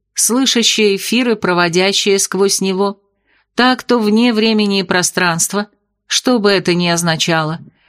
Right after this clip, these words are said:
соединяю вас узами брака. Я не буду упоминать ваши фамилии и статусы, вы и сами их знаете. Я не стану уточнять, к каким расам вы принадлежите. Ваши дети все равно возьмут от вас лучшее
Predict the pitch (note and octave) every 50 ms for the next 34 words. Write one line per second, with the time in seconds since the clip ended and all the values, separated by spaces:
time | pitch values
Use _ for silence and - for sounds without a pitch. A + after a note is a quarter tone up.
0 | _ _ - - - A#3 A3+ G#3+ F#3 G3+ G#3+ G#3+ A3+ B3+ C4 B3+ A#3+ A3+ A#3 A#3
1 | - - - - A3 A#3 G#3 - G#3+ G#3+ G#3+ G#3 F#3 F3 E3 D#3+ D3 C#3+ C#3+ -
2 | D3+ - _ _ _ _ _ _ _ _ _ _ _ - B3 C#4+ D#4 D4+ D4+ D#4+
3 | D4+ C4 C#4 C4 G#3 E3 E3+ E3 D#3+ - F3+ F3+ F#3 F#3+ G3 G#3 A3 A3 G#3+ -
4 | F3+ F#3 G#3 G3+ - G3 F#3 F3+ - F3+ F3+ F#3 G3 G#3+ G#3+ G3+ G3+ G3 F#3+ -
5 | - - A3 G#3 - - C#3+ - - F3 D3 _ _ _ _ _ _ _ - B3+
6 | D4 E4 D#4 C4+ G#3+ - G#3+ G3+ G3 F3 D#3 D3 D3 D3 D3 D3 D#3+ D3+ D3+ D3
7 | B2+ - - - _ _ _ _ _ _ - - - - _ - - G3+ A3 A3
8 | G#3+ A3 A3 - - A3+ A3+ A3+ G#3+ A3 G#3+ G#3+ G#3 G3+ G3+ - A3 A3+ A#3+ A3+
9 | A3+ - - G3 G3 - G#3 G#3 G3+ G#3+ A3+ A#3 A3+ - - E3 D#3 D#3 D#3 D#3
10 | D3+ E3 E3 E3+ E3 E3 E3+ E3+ E3+ E3+ F3+ D#3+ D3 - - - - _ _ _
11 | _ _ _ _ _ - - F3 F3+ G#3+ A#3+ C4 - C#4 C#4 A#3+ B3+ D4 D4 C#4+
12 | C#4+ C4 - - B3+ A3+ A3+ A#3 A3+ B3+ D4+ D#4+ C4+ G3 E3 D#3+ E3+ F3+ F#3+ F3
13 | E3+ E3 D#3+ D#3+ E3+ E3 E3 - - D#3 E3+ F3+ E3+ - - - G#3+ A3 A3+